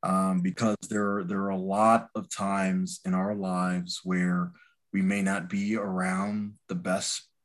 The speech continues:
sets of people based on where, where we want to go, based on what we believe our purposes are. Um, there, there may be environments where it's just not conducive to growth in general. So I,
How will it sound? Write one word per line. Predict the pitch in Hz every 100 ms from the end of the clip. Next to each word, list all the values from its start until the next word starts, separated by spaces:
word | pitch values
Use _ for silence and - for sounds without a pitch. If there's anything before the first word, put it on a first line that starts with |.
| -
sets | - 104 101 -
of | 92
people | 107 98 110 117
based | 101 92 -
on | 92 90
where, | 92 95 95
where | 87 95 92
we | 98
want | 98 95 92
to |
go, | 90 98
based | 95 92 -
on | 90
what | 95 90
we |
believe | 87 92 92 90
our | 87
purposes | 95 92 - - 92
are. | 90 95 123 - - - - _ -
Um, | 92 101 98 92 92 - _ _ -
there, | 92 107 98 92
there | 107 98
may | 101 98
be | 101
environments | 98 92 95 101 101 101 - 90
where | 98 95 92 95 - - 95
it's | 98
just | - 107 -
not | 104 101 -
conducive | 95 95 101 - 90
to | 90
growth | 101 98 92
in | 92
general. | 87 104 120 95 95 _ _ - _ _ -
So | - 110 104 101 - -
I, | 104 98